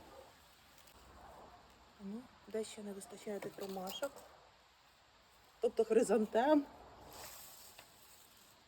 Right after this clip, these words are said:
Листя півонії. Мені жоржини, вони, коли немає півонії, вони мені асоціюються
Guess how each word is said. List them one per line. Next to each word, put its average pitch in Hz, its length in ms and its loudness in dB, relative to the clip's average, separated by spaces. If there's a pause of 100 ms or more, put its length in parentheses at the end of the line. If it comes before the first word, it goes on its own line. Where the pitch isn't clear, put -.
(300)
Листя 226 280 -6
півонії. 180 540 -12 (3000)
Мені 262 220 8
жоржини, 277 520 8
вони, 262 400 4 (920)
коли 262 200 6
немає 277 440 6
півонії, 302 540 8
вони 226 240 6
мені 285 340 8
асоціюються 262 960 8